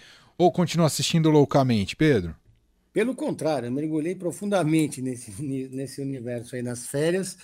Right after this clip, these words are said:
Speaker 2: Eu fiz até minha coluna lá no Estadão ontem, a coluna streaming, que sai toda segunda-feira,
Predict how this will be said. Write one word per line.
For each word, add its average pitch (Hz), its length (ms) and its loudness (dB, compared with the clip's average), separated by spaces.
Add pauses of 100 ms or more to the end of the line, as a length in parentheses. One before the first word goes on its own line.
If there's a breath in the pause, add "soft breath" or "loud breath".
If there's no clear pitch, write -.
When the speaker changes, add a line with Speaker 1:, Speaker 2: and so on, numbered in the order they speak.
(320 loud breath)
Speaker 2:
Eu 156 200 2
fiz 160 240 0
até 160 260 0
minha 160 160 0
coluna 147 580 -4
lá 135 220 -4
no 135 80 -2
Estadão 131 560 -6
ontem, 143 260 -4
a 123 60 -6
coluna 127 280 -6
streaming, 135 500 -4
que - 60 -12
sai 123 120 -8
toda 127 240 -10
segunda-feira, 127 920 -2